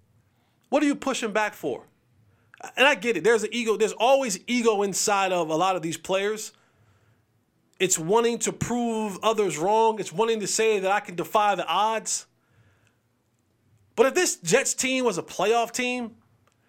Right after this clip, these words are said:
if they were close to making a run and they were just a quarterback away and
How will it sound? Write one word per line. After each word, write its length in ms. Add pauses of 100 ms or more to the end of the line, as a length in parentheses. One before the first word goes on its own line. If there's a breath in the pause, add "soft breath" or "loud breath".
(140 soft breath)
if 140
they 140
were 160
close 400
to 120
making 320
a 60
run 420
and 160
they 100
were 120
just 400
a 60
quarterback 640
away 400
and 140